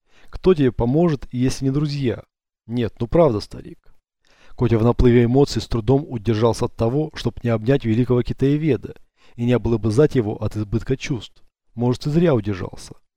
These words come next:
Когда они теперь свидятся? На вопрос, что случилось в посольстве после бегства Чижикова, Сергей пожал плечами. Он очень удачно прикинулся простачком служащим, которого высокий гость,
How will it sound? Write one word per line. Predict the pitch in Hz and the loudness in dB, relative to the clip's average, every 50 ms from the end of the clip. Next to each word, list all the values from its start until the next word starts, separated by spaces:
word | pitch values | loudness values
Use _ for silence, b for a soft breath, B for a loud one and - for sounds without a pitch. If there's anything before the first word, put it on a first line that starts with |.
| _ _ _ _ | _ _ _ _
Когда | - - 220 131 143 175 | -10 -6 -4 2 2 4
они | 170 147 123 | 4 2 0
теперь | 110 - 110 - 110 110 | -4 -6 -6 -4 -4 -4
свидятся? | 101 - - 123 110 - - - - - - - _ _ _ _ _ _ _ b b b b b b b | -4 -6 -8 -8 -8 -8 -12 -18 -18 -18 -20 -20 _ _ _ _ _ _ _ b b b b b b b
На | b 120 123 | b 4 4
вопрос, | 131 135 - - 147 139 - | 4 4 4 4 2 2 2
что | - - - 127 | 2 -2 -2 -2
случилось | 117 - 131 127 - - 135 131 120 - | -2 0 -4 -4 0 2 4 4 4 2
в | - | 0
посольстве | - 123 - - 180 190 175 - - - | 0 -2 -2 0 0 -2 -2 -2 -6 -6
после | - - - - 117 | -6 -6 -6 -6 -2
бегства | 113 123 113 - - - 127 | -2 0 0 0 -2 -4 -4
Чижикова, | - - - 131 107 101 - - - - - - _ _ _ _ _ _ _ _ - | -4 -2 -2 -2 -2 -2 -4 -8 -14 -14 -14 -18 _ _ _ _ _ _ _ _ -8
Сергей | - 120 113 107 143 165 | -4 2 2 4 4 4
пожал | - 147 120 123 127 | 4 4 6 6 4
плечами. | - - 143 139 - - 151 143 113 95 87 - - _ _ _ _ _ _ - | 4 0 -6 -4 -4 -2 -2 0 -2 -2 -6 -10 -16 _ _ _ _ _ _ -10
Он | - 117 123 - - | -8 -8 -8 -6 -4
очень | 147 135 - - 143 | -4 -4 -4 -4 -8
удачно | - 123 113 123 135 131 - 131 117 | -6 -4 0 0 0 0 0 -2 -4
прикинулся | - - 117 - - 127 127 123 - - 120 | -4 -4 -6 -4 -2 -2 -2 -2 -4 -6 -6
простачком | - 120 107 - - 113 - - - 123 107 | -6 -6 -4 -4 -4 -6 -4 -4 -6 -6 -6
служащим, | - - 170 170 147 113 107 - - - - - - b b b b b b b | -6 -6 -6 -6 -6 -6 -8 -10 -12 -12 -14 -16 -20 b b b b b b b
которого | - - 117 - 151 147 139 135 123 | -8 -8 -4 2 4 4 6 6 4
высокий | 113 113 117 - - 127 110 120 117 | 4 0 -2 -2 -2 -4 -2 -2 -4
гость, | 113 123 165 185 165 - - - | -2 -2 -2 -2 -2 -4 -8 -14